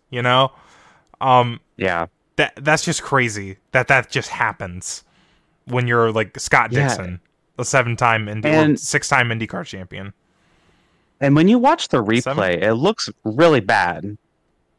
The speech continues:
Speaker 2: He's a six-time champion.
Speaker 1: Okay, I'm, I, <laughs> I was like, so, like, yeah. Sorry.
Speaker 2: But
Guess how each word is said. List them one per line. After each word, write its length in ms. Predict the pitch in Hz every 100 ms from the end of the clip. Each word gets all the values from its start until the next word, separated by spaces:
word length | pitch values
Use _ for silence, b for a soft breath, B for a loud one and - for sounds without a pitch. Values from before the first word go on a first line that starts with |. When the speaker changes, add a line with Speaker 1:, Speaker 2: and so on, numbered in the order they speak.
| _
Speaker 2:
He's 140 | 160 165
a 60 |
six-time 460 | 156 127 - 107 95
champion. 340 | 87 87 147
Speaker 1:
Okay, 140 | 107 101
I'm, 260 | 98 120
I, 140 | 113 127
<laughs> 680 | - - - - - -
I 80 | - 523
was 180 | -
like, 240 | 277 - - 302 311
so, 340 | - 254 226 208
like, 140 | 202
yeah. 240 | 196 110 - 147 B B _ - - - - _ _ 110 -
Sorry. 420 | - - 104 110 156
Speaker 2:
But 200 | 143